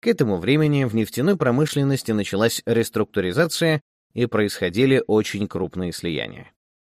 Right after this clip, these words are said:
Начало им было положено в тысяча девятьсот семьдесят девятом году,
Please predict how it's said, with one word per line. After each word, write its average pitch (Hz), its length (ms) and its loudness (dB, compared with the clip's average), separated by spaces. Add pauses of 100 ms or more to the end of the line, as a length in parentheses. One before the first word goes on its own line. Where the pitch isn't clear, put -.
(480)
Начало 202 380 4
им 165 180 4
было 165 180 6
положено 139 520 4
в - 100 -8
тысяча 151 440 -2
девятьсот 107 480 0
семьдесят 104 540 0
девятом 92 420 -2
году, 85 320 -4